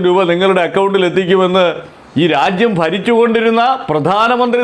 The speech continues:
തന്നെ ഇവിടുത്തെ ജനങ്ങളോട് പറഞ്ഞിട്ട് പറ്റിച്ചതിനേക്കാൾ വലുതായ ഒന്നുമില്ലല്ലോ. പ്രകടന പത്രിക എന്ന് പറയുന്നത് അധികാരത്തിൽ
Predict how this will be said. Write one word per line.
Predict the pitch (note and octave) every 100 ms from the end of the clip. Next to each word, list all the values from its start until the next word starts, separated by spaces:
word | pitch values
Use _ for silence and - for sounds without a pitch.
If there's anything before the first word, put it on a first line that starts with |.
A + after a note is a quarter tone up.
| A#3+
തന്നെ | A#3+ A#3+
ഇവിടുത്തെ | A3+ A3+ A#3 G#3
ജനങ്ങളോട് | A#3 A#3 A#3 A#3+ A3
പറഞ്ഞിട്ട് | A3 A#3 G3+ A3+
പറ്റിച്ചതിനേക്കാൾ | G3+ A#3 G#3+ A3+ A3+ G#3 G#3
വലുതായ | G#3 G#3+ G#3 G3+
ഒന്നുമില്ലല്ലോ. | F#3+ E3+ D3+ A2+ - - - - - - - - - - - -
പ്രകടന | D#3 F#3+ B3+ C#4
പത്രിക | C#4 C4+ C4+ C#4 C4+
എന്ന് | C4+
പറയുന്നത് | C4+ C4 C4+ C4+ C#4 G#3+
അധികാരത്തിൽ | G3 C4 C#4 C#4 C4+